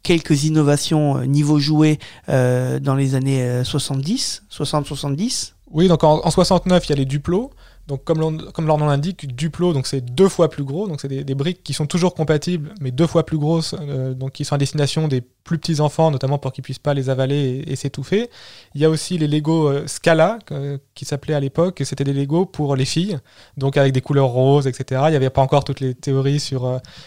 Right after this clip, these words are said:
Speaker 2: euh, sur le, le genre, il faut, il faut pas genrer les jouets, et cetera. Là, c'était clairement des Lego roses, euh,
Speaker 1: C'était pour les filles,
Speaker 2: avec
Speaker 1: quoi.
Speaker 2: des cuisines, à destination des filles. Là, c'était totalement, la cible était totalement, euh, assumée.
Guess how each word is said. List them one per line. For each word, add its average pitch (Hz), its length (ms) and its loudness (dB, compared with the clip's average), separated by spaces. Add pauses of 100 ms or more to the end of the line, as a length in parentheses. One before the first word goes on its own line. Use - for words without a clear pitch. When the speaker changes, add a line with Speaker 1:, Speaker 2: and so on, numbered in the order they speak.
(180)
Speaker 2:
euh, 143 160 0
sur 151 300 -2
le, 131 120 0
le 127 120 0
genre, 131 560 4
il 127 100 -8
faut, 139 140 -4
il 143 120 -6
faut 131 140 -8
pas 131 180 4
genrer 127 300 2
les 123 160 -2
jouets, 127 260 0
et 131 40 -2
cetera. 135 360 -2
Là, 147 100 2
c'était 135 200 -6
clairement 151 320 2
des 139 100 0
Lego 139 240 2
roses, 139 440 4
euh, 131 200 -2 (160)
Speaker 1:
C'était 143 260 -4
pour 165 180 4
les 156 80 6
filles, 156 80 4
Speaker 2:
avec 147 180 4
Speaker 1:
quoi. 151 80 2
Speaker 2:
des 143 40 0
cuisines, 160 680 2
à 147 80 4
destination 143 400 0
des 143 140 0
filles. 156 240 -2
Là, 139 100 -4
c'était 135 240 -8
totalement, 151 580 -2
la 151 120 -6
cible 185 180 -2
était 139 160 0
totalement, 151 540 -2
euh, - 80 -6
assumée. 147 440 -4